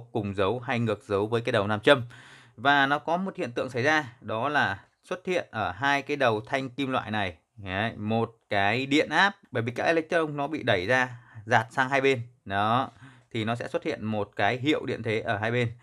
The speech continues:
Đó, thì đây nó chính là cái hiệu ứng H. Đó, các bạn nhớ chưa? Đây là chính là cái hiệu ứng H nhé. Đây, và trên tay của mình đây là ba cái con cảm biến H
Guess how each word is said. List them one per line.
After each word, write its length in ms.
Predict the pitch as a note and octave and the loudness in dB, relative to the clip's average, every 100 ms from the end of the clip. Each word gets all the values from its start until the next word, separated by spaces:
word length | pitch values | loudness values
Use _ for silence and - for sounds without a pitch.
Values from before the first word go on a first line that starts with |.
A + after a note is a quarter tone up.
| - - | -20 -12
Đó, 280 | G2 G2+ C3+ | 0 2 2
thì 140 | C#3 A#2 | 0 0
đây 300 | C3+ C#3+ C#3 | 4 4 2
nó 240 | B2 B2 | 0 -2
chính 380 | C3+ B2 C#3 D#3 | -4 -6 -6 -2
là 240 | B2+ G#2 | 0 0
cái 240 | G2 G2+ A#2 | 0 -2 -2
hiệu 180 | C#3 - | -4 -6
ứng 160 | A#2 A#2+ C3 | -8 -8 2
H. 60 | F#3+ G3+ - _ - | 2 2 -6 _ -2
Đó, 340 | F#2+ A2+ - - | 2 2 2 -2
các 60 | |
bạn 120 | B2+ A2+ | 0 2
nhớ 140 | A#2 | 2
chưa? 140 | C#3 B2 - | 2 0 -4
Đây 160 | A2 A#2 | -2 0
là 120 | G#2 | -2
chính 220 | - A#2 | -4 -6
là 140 | B2 | -4
cái 200 | G#2 G2+ | -2 -4
hiệu 140 | B2 A2+ | -4 -6
ứng 140 | A2+ | -6
H 80 | C3+ D#3 - | -2 -4 -2
nhé. 160 | C#3+ C#3+ - _ _ _ | -4 -4 -6 _ _ _
Đây, 240 | B2 C#3+ - | 6 6 6
và 140 | - A#2 | -2 0
trên 220 | C3 B2+ | 0 0
tay 160 | B2+ B2+ | 0 0
của 120 | A#2+ | 0
mình 360 | A2+ A2 G#2 | 0 0 0
đây 140 | A#2 A#2+ | 0 0
là 540 | A#2+ A2 G#2 G2 F#2 F#2 A#2 | 0 2 2 4 2 0 2
ba 260 | B2 A#2+ | 4 2
cái 160 | A#2 A#2 | 0 -6
con 240 | A#2+ A#2 A#2 - | -2 -2 0 0
cảm 220 | F2+ F2 | -2 -2
biến 180 | F#2+ | -4
H 100 | A2 | 0